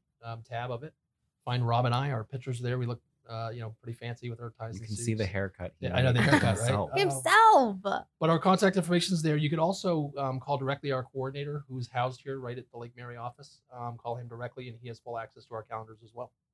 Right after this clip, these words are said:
Speaker 3: All right, great.
Speaker 2: Great.
Speaker 3: All right, Will, this is our favorite part of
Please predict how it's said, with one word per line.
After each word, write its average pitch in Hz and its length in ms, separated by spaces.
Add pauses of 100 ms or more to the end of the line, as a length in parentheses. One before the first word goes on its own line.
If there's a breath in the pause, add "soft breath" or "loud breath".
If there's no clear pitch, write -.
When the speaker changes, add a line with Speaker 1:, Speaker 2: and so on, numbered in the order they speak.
(420)
Speaker 3:
All 180 60
right, 240 280
great. 277 280
Speaker 2:
Great. - 320 (600)
Speaker 3:
All 180 100
right, 175 200
Will, 196 440 (160)
this 233 160
is 247 280
our 208 300
favorite 233 540
part 220 360
of 208 400